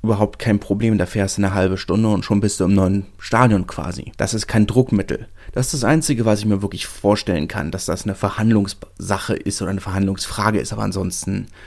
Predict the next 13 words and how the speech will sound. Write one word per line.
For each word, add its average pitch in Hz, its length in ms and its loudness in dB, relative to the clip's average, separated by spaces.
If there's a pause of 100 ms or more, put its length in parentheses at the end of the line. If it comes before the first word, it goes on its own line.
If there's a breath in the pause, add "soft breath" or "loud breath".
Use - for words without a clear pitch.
(340 loud breath)
ist - 220 -2
das 104 140 -2
eine 98 340 2 (340 loud breath)
absolut 104 720 0
wilde, 110 760 2
absurde 101 460 2
Geschichte. 117 440 -2
Aber - 80 -2
deswegen 214 260 0
erzähle 262 360 2
ich - 80 0
sie - 140 2
auch, - 280 -2